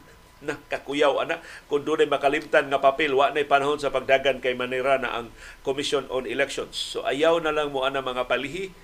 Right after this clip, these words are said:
isiguro nag-file inyong mga sertifiko di kandidatura karon.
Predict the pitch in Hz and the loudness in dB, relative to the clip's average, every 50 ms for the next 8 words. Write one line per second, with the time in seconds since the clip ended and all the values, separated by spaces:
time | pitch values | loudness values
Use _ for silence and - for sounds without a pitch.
0 | - - - - - 127 - 135 131 127 147 160 165 156 151 143 135 131 - 143 | -20 -20 -14 -10 -10 -8 -6 -6 -6 -2 0 0 2 2 2 2 0 0 2 2
1 | 143 147 156 156 143 127 135 135 135 131 131 123 - 143 131 - - 135 135 - | 4 4 4 2 0 -4 -6 -8 -6 -6 -6 -6 -4 -6 -8 -6 -10 -10 -8 -8
2 | 143 - - 143 131 123 - 131 131 - 135 123 120 123 110 120 120 - 139 131 | -8 -6 -2 -2 -2 -2 -4 -8 -6 -4 -4 -4 -2 -4 -4 -6 -4 -4 -2 -2
3 | 131 131 - - 131 139 156 160 | -2 -2 0 2 4 4 4 4